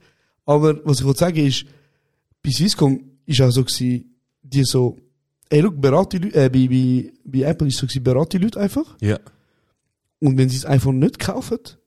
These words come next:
Speaker 1: sondern sagen, „Ich gehe irgendwo anders“, dann sag, „Okay, wir können das Geld trotzdem über, ist uns“, dann ist scheißegal gewesen, ob ich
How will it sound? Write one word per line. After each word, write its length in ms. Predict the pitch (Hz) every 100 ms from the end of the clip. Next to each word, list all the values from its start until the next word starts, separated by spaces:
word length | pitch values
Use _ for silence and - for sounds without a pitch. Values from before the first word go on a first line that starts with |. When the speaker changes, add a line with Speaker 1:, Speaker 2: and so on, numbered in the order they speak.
| _ _
Speaker 1:
sondern 320 | - 156 139 139
sagen, 180 | 135 135
„Ich 120 | 131
gehe 100 | 139
irgendwo 200 | 135 131
anders“, 280 | 214 226 -
dann 120 | -
sag, 180 | 127 143 143 _ -
„Okay, 380 | 113 - 202 143
wir 100 | 131
können 160 | 135
das 120 | 135
Geld 180 | 139 139
trotzdem 320 | 156 160 185
über, 160 | 160 131
ist 220 | 131 135
uns“, 300 | 147 143 - 147
dann 140 | 139 220
ist 100 | -
scheißegal 560 | - 277 - 208 269
gewesen, 360 | 262 - 143 - _ _ _ _
ob 140 | 170 165
ich 180 | 160